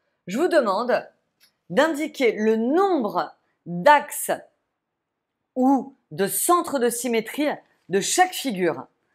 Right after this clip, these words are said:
Alors, on va commencer par la première, un rectangle. Comment c'est un rectangle ?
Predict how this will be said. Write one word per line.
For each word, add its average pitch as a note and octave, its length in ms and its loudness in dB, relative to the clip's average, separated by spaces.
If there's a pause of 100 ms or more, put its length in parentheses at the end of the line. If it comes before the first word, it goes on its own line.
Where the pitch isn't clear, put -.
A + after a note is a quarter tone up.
(160)
Alors, D#3+ 180 0
on - 20 0
va B3+ 100 4
commencer C4+ 360 -2
par D#4+ 140 4
la A#3 100 2
première, A#3+ 460 -4
un A3 60 0
rectangle. G3 520 -2 (680)
Comment C4+ 220 0
c'est - 120 -2
un E3+ 120 0
rectangle ? D3 460 -6